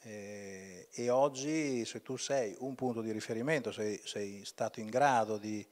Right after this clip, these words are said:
di esserlo, soprattutto nei momenti complicati, mm, ti viene riconosciuto proprio con un rapporto che va oltre un aspetto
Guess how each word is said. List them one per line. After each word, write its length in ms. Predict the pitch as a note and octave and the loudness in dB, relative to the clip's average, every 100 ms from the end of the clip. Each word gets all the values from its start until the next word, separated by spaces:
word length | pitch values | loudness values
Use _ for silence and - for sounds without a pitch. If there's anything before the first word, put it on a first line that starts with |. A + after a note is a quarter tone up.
| - - - _ | -20 -20 -20 _
di 160 | A2+ A2+ | -2 4
esserlo, 680 | B2+ A#2+ - G#2+ G#2+ G#2 G2 | 4 2 -2 -2 -2 -2 -4
soprattutto 500 | A#2+ G#2+ A2 C3 A#2 | -10 -8 -6 -4 -4
nei 120 | A2 | -4
momenti 360 | A2 A#2+ A#2 | -2 -2 -2
complicati, 920 | A2 A2+ A2+ C3+ B2+ A#2+ B2+ C3 C3 C3 - - - _ _ _ _ _ _ _ - | -4 -4 -2 -2 2 2 2 2 0 -2 -10 -20 -20 _ _ _ _ _ _ _ -18
mm, 100 | F#2+ - | -18 -8
ti 100 | A#2 | -4
viene 260 | A#2+ C3+ | 0 2
riconosciuto 800 | A#2+ A2+ A#2+ A2+ - C#3 D3 D3+ | 2 2 0 -2 -2 -4 0 2
proprio 280 | A#2+ B2 C3+ | 4 4 2
con 200 | - A#2 | -2 -2
un 160 | A#2 A#2 | 2 4
rapporto 920 | A2+ - B2 C3+ C3+ - C#3+ C3 - | 2 2 4 4 2 2 4 4 0
che 140 | - G#2+ | -4 -2
va 420 | G#2+ A2 G#2+ G#2+ | 2 4 4 4
oltre 880 | B2+ C3 A#2 - A2 G#2+ G#2 - - _ - | 4 4 0 0 0 2 0 -6 -18 _ -14
un 160 | G#2+ | -10
aspetto 640 | G#2+ - A2+ A2+ - G#2+ | -10 -2 0 0 -2 -4